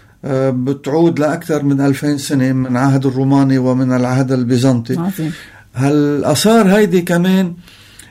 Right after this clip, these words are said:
Speaker 1: هي على درب الجبل اللبناني. يعني
Speaker 2: مهم.
Speaker 1: في كتار من الناس بيعرفوا إنه في شيء اسمه درب الجبل اللبناني للناس اللي بحبوا يمشوا.
Speaker 2: مم.
Speaker 1: هذا درب جبل ببلش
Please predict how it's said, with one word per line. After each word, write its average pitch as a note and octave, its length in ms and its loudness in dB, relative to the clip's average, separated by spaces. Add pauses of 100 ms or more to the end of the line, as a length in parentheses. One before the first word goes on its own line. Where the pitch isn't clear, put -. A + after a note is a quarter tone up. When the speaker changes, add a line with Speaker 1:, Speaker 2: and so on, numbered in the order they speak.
(320)
Speaker 1:
هي F#3+ 380 2
على D3+ 300 2
درب F3 300 2
الجبل D#3 380 2
اللبناني. B2 840 2
يعني B2+ 240 0
Speaker 2:
مهم. G#3+ 100 0
Speaker 1:
في G3+ 60 0
كتار D#3+ 320 0
من C#3 200 2
الناس C#3 340 0
بيعرفوا B2+ 600 -2
إنه B2 180 0
في B2+ 160 -6
شيء C3+ 260 -4
اسمه C3 240 -4
درب C3 240 -4
الجبل B2+ 340 0
اللبناني A#2 720 2 (320)
للناس C#3 460 2
اللي C3+ 180 2
بحبوا C3+ 500 0
يمشوا. C3+ 420 2 (200)
Speaker 2:
مم. G#3 200 0
Speaker 1:
هذا D#3+ 240 4
درب D#3+ 260 2
جبل D3 460 2
ببلش C#3+ 680 0